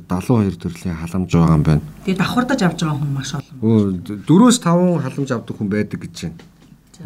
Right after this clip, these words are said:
Speaker 1: Нэг хүн. Тийм хүмүүс нэлээд мэрсэр байдаг юм байна л да. Дээр нь энэ нөөрэө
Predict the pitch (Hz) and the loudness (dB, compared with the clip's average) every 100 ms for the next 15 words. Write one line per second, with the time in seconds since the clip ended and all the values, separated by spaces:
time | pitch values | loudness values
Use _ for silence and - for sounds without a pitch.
0 | 95 85 98 85 - _ _ _ 202 180 | -10 -8 -8 -10 -12 _ _ _ -16 -14
1 | 185 196 - _ _ _ - 123 113 98 | -14 -18 -20 _ _ _ -2 0 0 -4
2 | 104 98 - 101 101 123 110 107 113 101 | -8 -8 -8 -8 -6 -4 -4 -4 -4 -8
3 | 87 95 92 87 90 82 78 85 - - | -6 -6 -8 -10 -10 -10 -12 -18 -18 -16
4 | 101 - - - - _ _ - 139 170 | -16 -20 -20 -20 -20 _ _ -2 2 4
5 | 185 165 180 165 156 151 143 | 4 4 4 4 2 2 0